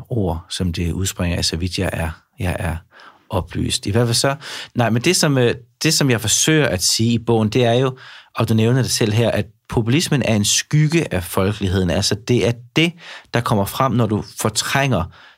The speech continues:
den drift, der er det folkelige. Hvis du fortrænger drifter, så vender de tilbage i forvrænget form. Det er jo sådan en helt almindelig, populær psykologisk, øh, indsigt.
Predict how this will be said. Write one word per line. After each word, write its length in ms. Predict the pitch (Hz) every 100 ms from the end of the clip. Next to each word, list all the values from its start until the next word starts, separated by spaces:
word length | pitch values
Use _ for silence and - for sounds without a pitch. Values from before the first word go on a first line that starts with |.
| _
den 120 | 127 110 - _ _ _ - - - -
drift, 360 | 117 135 151 -
der 60 |
er 40 | 107
det 100 | 95
folkelige. 280 | - 104 107
Hvis 120 | 117
du 100 | 107
fortrænger 460 | 120 - 147 135
drifter, 380 | 120 - 120 -
så 160 | 101 117
vender 200 | 120 110
de 140 | 98
tilbage 560 | 95 - 107 110 127 127
i 180 | 107 92 - - -
forvrænget 480 | 101 101 120 110 92
form. 260 | 110 98
Det 60 | 98
er 20 |
jo 40 |
sådan 180 | 117 113
en 60 | 107
helt 160 | 120
almindelig, 480 | 101 104 101 95 90 -
populær 500 | 107 98 107 98 90 - - -
psykologisk, 760 | - 101 98 101 90 90 -
øh, 120 | 98
indsigt. 440 | 82 110 - 95